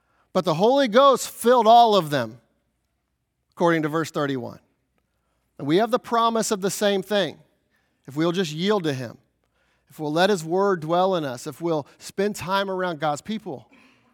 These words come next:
Man, his, his Spirit will be there to lead. We just have to follow. Ephesians five eighteen, "And be not drunk with wine wherein is excess, but be filled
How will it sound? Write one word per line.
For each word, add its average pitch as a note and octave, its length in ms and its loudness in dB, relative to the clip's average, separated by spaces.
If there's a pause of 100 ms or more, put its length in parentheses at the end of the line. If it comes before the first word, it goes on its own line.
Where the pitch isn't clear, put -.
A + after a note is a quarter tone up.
(460)
Man, G3+ 120 -14
his, D#3 300 -10
his E3+ 140 -10
Spirit G#3 460 -4
will F3 160 -4
be F#3 220 -4
there F3+ 180 0
to D#3+ 160 -6
lead. F3+ 400 -4
We C#3+ 120 -6
just E3 200 -6
have F#3 160 -2
to F#3+ 100 -8
follow. F3 500 -2 (500)
Ephesians D#3+ 280 -8
five E3+ 220 0
eighteen, F3+ 320 -4
"And C3 80 -6
be D3+ 80 -4
not E3+ 160 -2
drunk D#3+ 240 -4
with D3+ 80 -8
wine E3+ 320 -2
wherein D#3+ 240 -2
is C#3+ 100 -6
excess, F3+ 400 -6
but C#3 160 -10
be C#3 80 -8
filled E3 580 -4